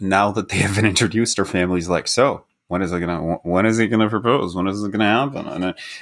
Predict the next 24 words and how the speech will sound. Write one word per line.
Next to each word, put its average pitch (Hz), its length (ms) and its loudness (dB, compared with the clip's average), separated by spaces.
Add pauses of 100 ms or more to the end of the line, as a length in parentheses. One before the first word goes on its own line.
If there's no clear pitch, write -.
(100)
and, 113 240 2
and 104 280 2 (340)
until 117 440 2
they 123 140 2
get 98 220 0
married, 104 560 2 (100)
uh, - 180 -6
it - 200 -10
feels 104 260 0
like 98 140 0
a 104 60 -10
situation 87 840 0
where 82 220 2
if 85 160 -4
they 87 120 0
visit 87 380 -2
the 90 80 -2
family, 90 640 0
he 82 180 -6
can't 80 460 -2
sleep - 400 -2
in 76 120 -4
her 78 200 -6
room. 73 340 -6